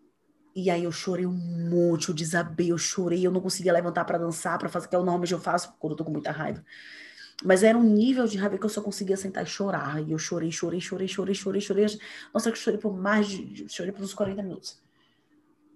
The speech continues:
E aí depois eu levantei e consegui conversar com ele e, e lidar com a situação inteira. E,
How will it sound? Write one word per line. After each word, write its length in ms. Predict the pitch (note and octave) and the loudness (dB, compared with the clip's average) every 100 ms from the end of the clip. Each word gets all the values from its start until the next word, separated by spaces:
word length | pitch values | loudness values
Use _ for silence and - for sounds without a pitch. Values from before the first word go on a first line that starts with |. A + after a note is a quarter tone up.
| _ - - | _ -20 -12
E 140 | F#3+ | 2
aí 100 | G3+ | 4
depois 280 | G#3 A3+ G#3+ | 6 4 2
eu 60 | A3 | 4
levantei 800 | G#3 G#3 G#3 G3+ F#3+ G#3+ C#4 - _ _ _ _ _ _ _ _ | 4 2 0 -2 -2 -2 -4 -6 _ _ _ _ _ _ _ _
e 40 | |
consegui 360 | - F#3 A3+ G3 | -4 -2 2 0
conversar 680 | G3 G3 G3+ F3+ - A3 - | 2 2 2 0 0 -2 -6
com 200 | - E3 | -6 0
ele 340 | D#3 D#3+ F#3 E3 | 2 2 0 -2
e, 500 | D#3 D#3 - C#3+ D3+ | -2 -4 -8 -10 -10
e 20 | |
lidar 500 | D3 D#3 D#3+ D#3 E3+ | -6 -6 -2 -2 -2
com 80 | D#3 | -6
a 40 | |
situação 380 | D3+ E3 D#3+ D3+ | -6 -10 -6 -8
inteira. 380 | D3+ D3+ D#3+ D3+ | -4 -4 -4 -6
E, 140 | C3+ | -10